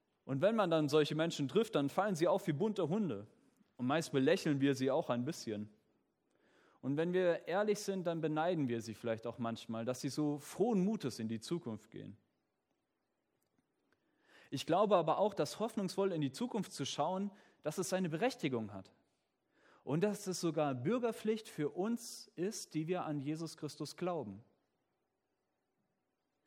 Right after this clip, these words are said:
Und dennoch fällt es uns oft so leicht, die Hoffnung zu verlieren. Pessimistisch in die Zukunft zu schauen, ist viel leichter, als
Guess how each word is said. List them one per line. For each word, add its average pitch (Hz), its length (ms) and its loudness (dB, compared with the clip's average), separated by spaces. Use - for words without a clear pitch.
Und 139 220 -2
dennoch 214 240 2
fällt 196 240 0
es 165 160 -4
uns 151 200 -4
oft 202 300 -4
so 170 320 -2
leicht, 165 560 -2
die 127 140 -2
Hoffnung 156 420 -4
zu - 140 -12
verlieren. 147 520 -6
Pessimistisch 165 600 2
in 180 80 0
die 156 140 2
Zukunft 226 400 -2
zu 156 80 -2
schauen, 196 320 0
ist 156 160 -4
viel 269 200 0
leichter, 196 600 0
als 143 280 -2